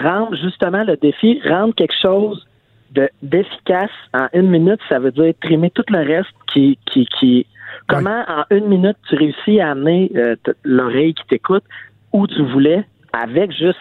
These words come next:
Speaker 1: cette minute-là, puis, euh, puis, puis de, de s'appliquer pour que les choix que tu fais soient efficaces, euh, avec l'objectif au bout. Puis ça devient quelque chose qui est, c'est pas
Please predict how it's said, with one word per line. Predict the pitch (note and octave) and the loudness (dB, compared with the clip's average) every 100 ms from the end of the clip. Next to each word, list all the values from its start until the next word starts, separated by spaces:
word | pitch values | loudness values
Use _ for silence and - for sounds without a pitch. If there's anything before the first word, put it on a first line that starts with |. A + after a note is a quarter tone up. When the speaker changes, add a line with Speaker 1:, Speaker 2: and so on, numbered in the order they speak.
| - | -4
Speaker 1:
cette | C#3+ - | -4 -4
minute-là, | B2+ C3 C3 B2 A#2+ A#3 - - - - - _ - | -8 -4 -6 -2 0 0 -4 -20 -20 -20 -20 _ -4
puis, | G3 A#3+ D#4+ - | 2 4 4 0
euh, | C3 B2+ B2 B2 B2+ B2 - _ | -2 0 0 2 2 0 -2 _
puis, | - G3+ - | -6 -4 -4
puis | - A3+ | -2 0
de, | F#3+ D#3+ | 0 0
de | D3 C3 | -2 -2
s'appliquer | E3+ - E3+ - A3 | -4 -6 -8 0 0
pour | - C#3 | 0 -2
que | D3+ | 0
les | C#3 B2+ | 0 0
choix | - F#3+ | 0 -2
que | - | -2
tu | _ - - | _ -20 -2
fais | E3 F3+ G3 - | 0 0 -2 -10
soient | - C#3+ D3 | -2 0 2
efficaces, | E3 E3 - - - G3 - _ _ _ _ - | 0 -2 -4 -4 -4 -4 -12 _ _ _ _ -4
euh, | B2 A#2+ | -2 2
avec | B2 B2+ B2+ | 2 0 0
l'objectif | C#3+ B2 B2+ - - E3+ - - | 0 0 -2 -4 -2 -2 -4 -8
au | D#3 C3 | 0 0
bout. | B2 E3 A#3+ - - - | 2 0 -2 -10 -16 -10
Puis | - | -6
ça | - | -2
devient | C3+ C3+ F#3+ | -2 0 0
quelque | A3+ E3+ | 2 0
chose | - A3 B3+ - | 0 0 -2 0
qui | D3 | 4
est, | C3+ C3 B2+ _ - - _ _ _ _ - - | 4 4 0 _ -20 -20 _ _ _ _ -10 -4
c'est | D#3 | -2
pas | - | -2